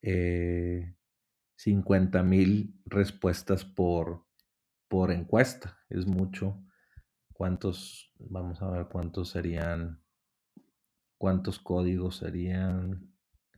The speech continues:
Diez códigos serían cuatrocientos noventa dólares, pero, pues, tiene cincuenta mil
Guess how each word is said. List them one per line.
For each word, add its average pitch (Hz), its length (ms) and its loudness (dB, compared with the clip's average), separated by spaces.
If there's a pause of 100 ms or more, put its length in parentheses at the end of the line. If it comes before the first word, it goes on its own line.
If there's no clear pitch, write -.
(760)
Diez 104 380 2
códigos 131 1080 2 (960)
serían 95 540 0
cuatrocientos 98 1040 0
noventa 92 560 2
dólares, 98 560 4
pero, 85 400 -4
pues, - 320 -10
tiene 87 300 -4
cincuenta 85 640 -2
mil 85 360 -4